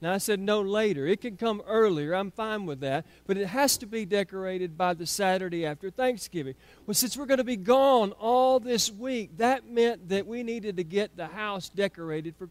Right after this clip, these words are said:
Christmas. And I go a little over the top. There is a Christmas tree in every room of my house, okay? And so I was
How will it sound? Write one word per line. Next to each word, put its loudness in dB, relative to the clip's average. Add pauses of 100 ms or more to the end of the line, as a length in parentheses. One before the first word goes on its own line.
Christmas. 0 (400)
And -4
I -4
go 4
a 2
little -2
over -2
the -8
top. -10 (100)
There 6
is 2
a 0
Christmas -8
tree -4
in -4 (100)
every 4
room 0
of -8
my -2
house, -8
okay? -8 (420)
And 2
so 4 (240)
I 6
was 2